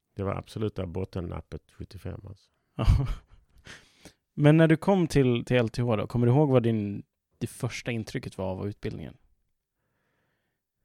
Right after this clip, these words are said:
Speaker 1: Nej, jag kommer ihåg den här nolleföreläsningen faktiskt, eh,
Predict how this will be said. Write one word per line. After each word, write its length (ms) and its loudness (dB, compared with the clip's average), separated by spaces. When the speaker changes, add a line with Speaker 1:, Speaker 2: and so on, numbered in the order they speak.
Speaker 1:
Nej, 580 -4
jag 100 -2
kommer 220 0
ihåg 180 0
den 120 -4
här 160 0
nolleföreläsningen 1200 -4
faktiskt, 640 -18
eh, 80 -16